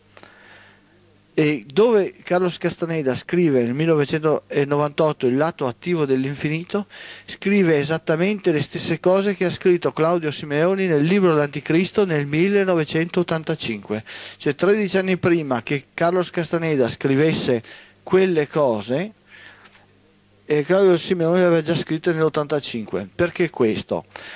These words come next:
Cioè, non è che Claudio Simeoni sia stato più bravo di Castaneda, semplicemente Claudio Simeoni è diverso da Castaneda.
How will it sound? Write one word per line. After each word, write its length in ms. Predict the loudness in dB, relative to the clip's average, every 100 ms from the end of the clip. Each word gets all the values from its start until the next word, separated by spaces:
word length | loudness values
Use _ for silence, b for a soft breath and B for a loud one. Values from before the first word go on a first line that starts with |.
| B
Cioè, 160 | 0
non 80 | 0
è 40 |
che 140 | -2 -2
Claudio 240 | 0 0
Simeoni 380 | -2 -4 -2 -2
sia 160 | -4 -4
stato 260 | -4 -4
più 200 | -6 -6
bravo 360 | -2 -2 0 0
di 100 | 0
Castaneda, 640 | -2 -4 -4 -2 -2 -4 -8 B B B
semplicemente 680 | -6 -6 -4 -2 0 -2 -2
Claudio 360 | 0 0 0
Simeoni 600 | -4 -2 0 0 0 -4 -4
è 220 | -2 -2 -2
diverso 600 | -2 0 2 0 0 0
da 160 | 0
Castaneda. 720 | -2 -6 -4 -2 -4 -6 -8